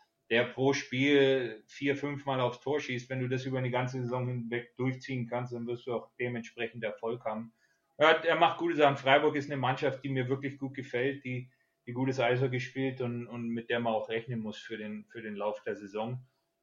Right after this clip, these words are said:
Ähm, genau, wie gesagt, die, die Liga ist sehr ausgeglichen. Also, es, es wird einiges passieren dort und es macht wirklich Spaß zum Zuschauen.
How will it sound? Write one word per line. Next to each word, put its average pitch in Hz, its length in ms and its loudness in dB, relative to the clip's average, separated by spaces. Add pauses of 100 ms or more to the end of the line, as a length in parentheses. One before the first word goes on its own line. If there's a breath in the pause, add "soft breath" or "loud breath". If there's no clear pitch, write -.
(140)
Ähm, 98 360 -6 (640)
genau, 101 460 -4 (200)
wie 110 160 -12
gesagt, 104 340 -4
die, 117 140 -8
die 147 140 -4
Liga 143 340 2
ist 117 200 2
sehr 110 220 0
ausgeglichen. 101 560 -8
Also, 101 400 -8 (640)
es, - 280 -20
es - 480 -20
wird 147 200 0
einiges 160 360 4
passieren 156 400 -2
dort 104 220 -2
und 117 140 -4
es - 80 -14
macht 127 200 -4
wirklich 131 220 -6
Spaß 120 360 -2
zum 113 120 -10
Zuschauen. 127 340 -14